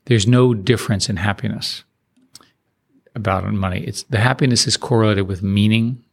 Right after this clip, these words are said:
and purpose, a sense of family, a sense of impact. So if you organize your life, assuming you have enough to get around and have an, a nice home and so forth, you'll be far happier if you figure out what you care about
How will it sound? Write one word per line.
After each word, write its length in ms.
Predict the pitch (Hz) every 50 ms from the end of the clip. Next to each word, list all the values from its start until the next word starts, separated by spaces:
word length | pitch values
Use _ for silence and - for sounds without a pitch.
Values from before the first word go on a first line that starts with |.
| _ _
and 240 | - 107 101 98 -
purpose, 600 | - - 127 - - 143 139 - - - - - - _ _ _ _ _ _ _ _ _
a 60 | -
sense 280 | - - 123 110 - -
of 80 | 110 -
family, 720 | - - 123 110 110 110 107 107 107 104 107 104 110 - -
a 60 | -
sense 260 | - - 135 113 98 -
of 100 | 98 -
impact. 640 | 101 98 98 92 - - - 143 135 - - - - _ _ _ _ _ _ _ _ _ _ _ _ _
So 220 | - - - 123 127 -
if 180 | - - -
you 100 | 135 131
organize 600 | - 143 151 147 151 170 175 170 160 156 143 120
your 100 | 123 120
life, 580 | 110 107 107 101 104 104 104 - - - - - -
assuming 360 | - - - 175 151 135 131
you 100 | 120 120
have 180 | 113 117 110 104
enough 300 | 104 107 107 107 - -
to 120 | - 117
get 140 | 98 104 101
around 500 | 101 92 98 98 98 98 101 101 98 98
and 220 | 98 95 95 98
have 160 | 98 95 95 101
an, 180 | 98 101 - -
a 80 | - 113
nice 280 | 107 101 101 95 - -
home 280 | - 101 98 98 98
and 80 | 95 98
so 160 | - 135 131
forth, 380 | 123 120 117 101 90 82 - - _ - - - - _ _ _
you'll 160 | - 139 123
be 100 | 135 131
far 360 | - - - 151 147 160 160
happier 640 | 135 143 139 131 - - 110 101 104 117 117 - _ _ _ _ _ _ _ -
if 160 | - 101 -
you 60 | 123
figure 360 | 101 - - 139 123 120 120 117
out 200 | 110 110 - -
what 180 | 107 113 - -
you 180 | 123 113 113 - - -
care 340 | - - - - 117 117 120
about 340 | 127 127 131 139 143 - _